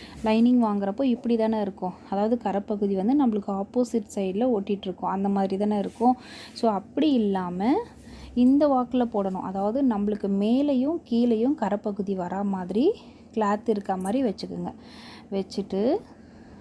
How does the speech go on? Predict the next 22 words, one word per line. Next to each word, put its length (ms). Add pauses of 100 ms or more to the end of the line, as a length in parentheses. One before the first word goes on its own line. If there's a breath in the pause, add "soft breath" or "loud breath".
(140 loud breath)
பாருங்க, 520 (360 loud breath)
கீழே 260
கரைப்பகுதி 640
தான் 140
இருக்கு. 360
So 160
நம்ம 180
ஏற்றத்தாழ்வு 760
கட் 200 (100)
பண்ணணுன்ற 440
அவசியம் 680
கிடையாது. 580 (400 loud breath)
So 200
கீழே 240
வந்து 220
ஒரு 180
ஒன் 220
அண்ட் 180
ஹாஃப் 200
இன்ச்சஸ் 440
நான் 180
விட்டிருக்கேன். 440